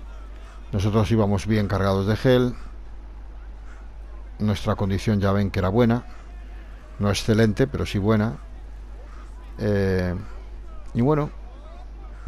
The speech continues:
yo me veía con posibilidades de, de poder quizá dar, bueno, pues, un meneo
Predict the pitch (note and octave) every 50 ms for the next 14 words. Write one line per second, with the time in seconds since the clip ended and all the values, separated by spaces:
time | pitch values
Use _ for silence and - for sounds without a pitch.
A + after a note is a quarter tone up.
0 | A2+ G#2 G2 B2 C3 C#3 D3+ C3+ A2 G2 G#2 A#2+ C#3+ C3+ A2 A#2+ B2 - - -
1 | A2 G2+ F#2+ - G2 - - G#2 G2 G#2 A2 A#2 A2 G#2 G#2 F#2+ F2 E2 - -
2 | - - - - - - - - - - - - - - - - - - - -
3 | - - - - - - G#2 G#2 F#2 - G2+ G2 F2+ G#2 A2 A2 A2 A2+ G#2+ G2+
4 | - - - - G#2+ G2 - A2+ G#2 G2+ G#2 G#2 G#2 G2+ G2 G2 - - - -
5 | - - - - - - - - - - - - - - - - - - - -
6 | - - A2 G2+ F#2+ F2+ - F#2+ F2+ F2 - - - - - - - - - -
7 | - - - - - - - - - - - - A#2 A2+ A2 G#2+ G#2 G2+ G#2+ G#2+
8 | G#2 F#2+ F#2+ G#2